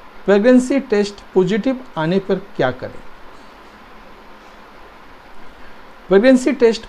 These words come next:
पॉजिटिव आने का मतलब है कि आप गर्भवती हैं। ज़्यादातर महिलाएं आजकल प्रेगनेंसी किट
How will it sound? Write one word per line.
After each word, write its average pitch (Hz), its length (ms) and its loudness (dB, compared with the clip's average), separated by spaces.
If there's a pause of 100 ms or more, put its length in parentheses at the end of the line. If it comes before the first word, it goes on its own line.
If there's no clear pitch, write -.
पॉजिटिव 190 440 2 (140)
आने 151 220 -2
का 139 120 -4
मतलब 123 400 -6
है 180 180 -4 (120)
कि 190 160 -4
आप 143 320 -4 (160)
गर्भवती 127 560 -4
हैं। 151 240 -8 (640)
ज़्यादातर 196 580 4
महिलाएं 208 480 0 (260)
आजकल 196 560 2 (560)
प्रेगनेंसी 185 600 2 (1900)
किट 254 220 2